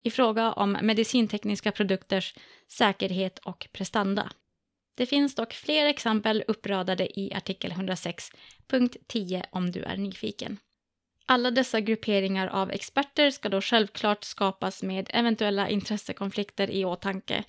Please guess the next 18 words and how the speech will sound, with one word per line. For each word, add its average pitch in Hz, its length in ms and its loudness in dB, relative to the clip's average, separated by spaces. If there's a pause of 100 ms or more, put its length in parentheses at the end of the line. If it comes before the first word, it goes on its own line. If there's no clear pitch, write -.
(340)
och - 200 2
detta 269 300 4
regleras 185 480 0
i 185 180 -4
artikel 196 400 -4
hundrasju. 196 480 0 (800)
Det 233 60 4
är 226 80 6
en 208 260 2
väldigt 220 400 2
kort - 380 -6
artikel, 277 480 0
hela 208 300 2
artikeln 202 500 0
är 185 340 -2
två 202 240 -4
stycken 202 320 0
punkter, 208 480 2